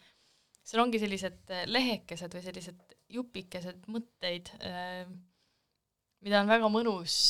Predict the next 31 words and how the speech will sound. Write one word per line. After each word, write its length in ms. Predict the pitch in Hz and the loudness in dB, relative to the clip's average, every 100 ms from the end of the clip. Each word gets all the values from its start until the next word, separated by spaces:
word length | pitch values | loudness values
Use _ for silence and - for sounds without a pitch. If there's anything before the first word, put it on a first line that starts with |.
| - | 4
äh, 260 | 175 170 170 180 _ _ _ _ _ _ | -2 -8 -10 -14 _ _ _ _ _ _
tõenäoliselt 440 | 220 220 196 175 - | 0 0 0 -6 -16
kuskil 320 | 196 - _ _ _ | -20 -20 _ _ _
kohvikus 840 | 226 233 - 165 - 160 175 - | -16 -14 -14 -16 -18 -20 -20 -4
lugeda, 420 | 226 214 170 - 170 | 0 4 4 2 -6
võtta 420 | 202 - - 196 214 | -10 -10 2 6 8
aega 340 | 180 175 160 | 6 2 -2
ja 100 | 170 | 0
lihtsalt 400 | 185 202 - 175 - _ _ _ _ _ | -2 -2 -2 -6 -14 _ _ _ _ _
natuke 320 | 196 - - 185 | -8 -8 -10 -4
lugeleda. 680 | 196 214 180 165 190 214 196 | -4 0 0 0 4 6 8
<laughs> 60 | - - - 226 - - - - - - - | 6 2 2 0 0 -4 -6 -8 -10 -16 -10
Äh, 460 | 180 180 175 175 180 _ _ _ - | -8 -8 -8 -10 -14 _ _ _ 0
anda 300 | 214 196 185 175 | 2 4 2 0
endale 380 | 175 175 175 185 | 0 2 2 -2
selline 320 | 185 175 170 175 | -8 -12 -12 -2
paus, 540 | 214 214 180 - - - | 2 2 0 -2 -4 -6
lugeda 300 | 190 185 175 | -4 -2 -2
mõned 220 | 175 175 180 | -4 -4 2
lood, 460 | 196 180 175 - - _ _ _ _ _ _ _ | 4 4 0 -8 -18 _ _ _ _ _ _ _
kui 160 | 202 | -2
ei 80 | 185 | 2
meeldi, 300 | 196 190 180 | 4 2 -2
minna 160 | 175 180 | -4 -2
edasi, 300 | 185 175 170 | 0 0 -2
aga, 140 | 165 170 - | -4 -6 -8
aga 160 | 185 180 | -10 -8
ma 160 | 185 | -8
ei 60 | 180 | -4
tea, 100 | 180 175 | -4 -4
kas, 160 | 175 | -2